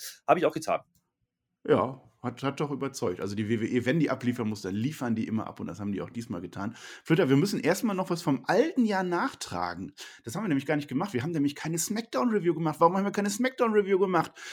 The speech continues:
Speaker 2: Es gab einen wunderbaren Best Moment, Best of Special, Best of alles. Da müssen wir noch Awards verleihen. Und da ich das bei Smackdown immer mache,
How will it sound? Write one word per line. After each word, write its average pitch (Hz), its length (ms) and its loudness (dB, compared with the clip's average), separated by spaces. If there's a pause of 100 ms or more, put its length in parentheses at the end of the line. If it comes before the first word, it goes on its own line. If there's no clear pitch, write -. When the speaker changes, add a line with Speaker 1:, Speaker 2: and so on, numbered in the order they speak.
(240)
Speaker 2:
Es - 100 -10
gab 196 180 6
einen 139 360 0
wunderbaren 170 1000 4
Best 196 320 0
Moment, 160 560 2
Best 165 260 0
of 147 140 0
Special, 151 540 0
Best 160 360 0
of 139 280 -2
alles. 220 460 4 (260)
Da 127 80 -2
müssen 160 140 0
wir 143 60 4
noch 120 120 2
Awards 113 300 2
verleihen. 76 380 -6
Und 107 120 -8
da 113 60 0
ich - 100 -2
das 127 160 -4
bei 113 80 -2
Smackdown 104 320 -6
immer 110 120 -2
mache, 123 260 -2